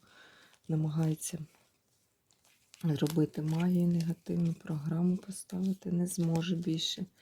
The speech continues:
Сили втрачає, свідомість втрачає. Отсікає ворога на віки вічні. Буде так і так.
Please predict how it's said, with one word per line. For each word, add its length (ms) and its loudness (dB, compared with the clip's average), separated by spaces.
Сили 460 2
втрачає, 680 0
свідомість 760 0
втрачає. 560 -4
Отсікає 580 0
ворога 460 2
на 180 4
віки 280 -4
вічні. 480 -4
Буде 280 -2
так 260 -6
і 180 -20
так. 140 -10